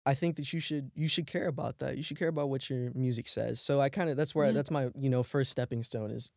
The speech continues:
Speaker 1: where are you at personally with your music? And then from there, it's just, it's all in the books. It's about me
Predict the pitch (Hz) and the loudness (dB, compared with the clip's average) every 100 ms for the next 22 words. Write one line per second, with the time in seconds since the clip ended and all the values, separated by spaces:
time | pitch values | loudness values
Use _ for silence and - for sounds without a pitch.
0 | - 147 185 175 147 147 123 - - - | -6 2 4 4 4 2 2 0 -6 0
1 | 147 139 - 117 117 113 113 110 107 104 | 2 2 0 -2 -2 -2 -2 -2 -2 -4
2 | - - _ _ - _ - - _ _ | -6 -12 _ _ -20 _ -20 -20 _ _
3 | _ - 127 131 131 131 - 135 123 120 | _ 4 8 8 8 4 4 4 6 4
4 | 127 131 117 131 143 147 - 123 - - | 2 0 2 4 4 2 0 -2 -2 -2
5 | 131 123 - - 131 143 160 156 139 175 | 0 0 -2 -4 -2 2 2 2 -2 -2
6 | 107 - 123 120 127 123 120 117 127 123 | -4 -4 -4 -2 -2 0 2 2 0 0
7 | 123 123 120 | 2 2 0